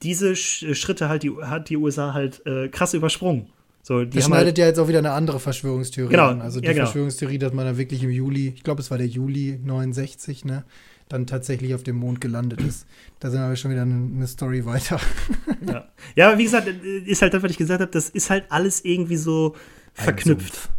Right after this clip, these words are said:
Speaker 2: Ja.
Speaker 1: Ja. So, vielleicht hat Kennedy das ja nur gesagt, weil er wusste, dass die Mondlandung gefaked wurde.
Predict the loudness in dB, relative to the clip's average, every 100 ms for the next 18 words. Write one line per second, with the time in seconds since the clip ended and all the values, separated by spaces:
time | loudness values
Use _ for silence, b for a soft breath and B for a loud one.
0 | -2 -10 -6 -4 -4 -6 -16 -18 -18 -20
1 | _ _ 4 4 4 0 -4 2 2 2
2 | 0 2 2 2 2 2 2 4 4 8
3 | 8 8 4 2 2 2 2 4 2 2
4 | 0 0 2 2 2 2 4 4 4 4
5 | 6 4 4 8 8 8